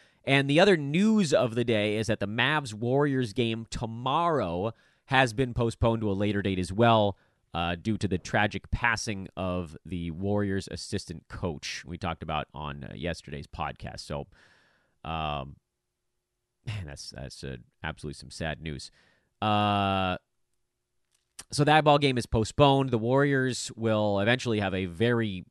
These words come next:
uh, loaded up schedule here when they reschedule the two games that got pushed. Mavs and Jazz are the other teams that have been impacted this, by this so far, so they'll also have kind of a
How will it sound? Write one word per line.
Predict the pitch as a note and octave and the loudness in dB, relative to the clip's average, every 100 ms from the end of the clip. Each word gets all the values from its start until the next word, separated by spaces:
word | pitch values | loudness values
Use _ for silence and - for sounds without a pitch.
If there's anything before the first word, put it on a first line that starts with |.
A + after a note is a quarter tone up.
| - | -4
uh, | F2 D#2 - | -4 -4 -6
loaded | F#2 G#2 B2 C#3 A#2 G#2 | -2 4 8 8 6 0
up | F#2 - | -4 -8
schedule | - A2+ A2 G2+ F#2+ | -4 -2 0 0 -2
here | F2 E2 | -2 -4
when | D#2 | -6
they | D#2 | -6
reschedule | D#2 G2 G#2 - G#2 G2+ G2+ | -6 -4 -4 -2 -2 0 -2
the | F2 | -4
two | - G2 | -6 -4
games | G2 F#2+ F2+ | -4 -4 -6
that | E2+ | -4
got | D#2 D2 | -4 -4
pushed. | - C3 B2+ - - - _ _ - | 0 2 2 -4 -16 -20 _ _ -12
Mavs | F2+ A2+ C3+ D3 G#2+ | -4 -2 0 0 -2
and | F#2 | -8
Jazz | D2 F#2 G#2+ A2 C3+ D3 - - | -4 -2 0 0 -2 -4 -6 -2
are | A#2+ | 0
the | A2 | 0
other | A2 | -2
teams | G#2 A2+ A2 | -4 -6 -2
that | G2+ | -2
have | F2+ | -2
been | F#2+ | -4
impacted | F#2 G2 F#2 - G2+ | -2 0 0 -2 -6
this, | G2+ | -6
by | - - F2 G2 G#2 | -8 -14 -2 -2 0
this | G#2 | -4
so | - G#2 F2+ | -4 -4 -4
far, | - G2 F#2+ A2+ | -4 0 2 2
so | C3 F#2 | -2 -6
they'll | F2+ G2 | -4 -4
also | - E2+ - G#2+ | -4 -6 -4 -2
have | F#2+ F#2+ | -2 -4
kind | - G#2 | -6 -8
of | F#2+ | -6
a | F#2 | -4